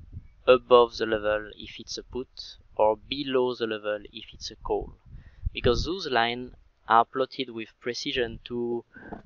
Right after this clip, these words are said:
to see the probability of success of, uh, and reject more than sixty, seventy percent of the time.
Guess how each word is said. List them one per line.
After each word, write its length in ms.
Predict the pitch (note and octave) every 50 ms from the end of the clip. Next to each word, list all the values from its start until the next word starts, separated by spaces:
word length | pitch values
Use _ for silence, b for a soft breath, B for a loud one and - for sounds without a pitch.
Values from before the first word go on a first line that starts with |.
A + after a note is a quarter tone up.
| - - _ - - - _ _ _ _ _ _ -
to 100 | - B2+
see 240 | - - - E3 E3
the 80 | C#3 B2+
probability 520 | - - - C#3 C3 B2+ B2+ A#2+ - C3+
of 100 | A#2 -
success 600 | - - - - - - B2 A2 A2 - - - - -
of, 160 | - G#2+ G#2 - - - - - - -
uh, 200 | - G2+ G#2 F#2 - -
and 200 | A2 G#2+ G#2+ G#2+
reject 460 | A2 A2+ - - A2+ G#2+ - - -
more 800 | A2+ G#2+ G#2+ G#2+ G#2+ G#2+ G#2+ G#2+ G#2+ G#2+ G#2+ G#2+ G#2+ G#2+ G#2+ G#2 G#2 -
than 200 | G#2 F#2+ G2 G2 G2 G2 G2 G2+ G2+ G#2 _ _ _ _
sixty, 380 | - - - A2+ - - A#2+
seventy 380 | A#2 - A2 G2 G2+ G2+ - A2
percent 340 | _ - G2+ - G#2+ G2+ -
of 140 | G2 G2 G2
the 80 | G2+
time. 320 | - A#2+ A#2+ C3 C#3 C#3+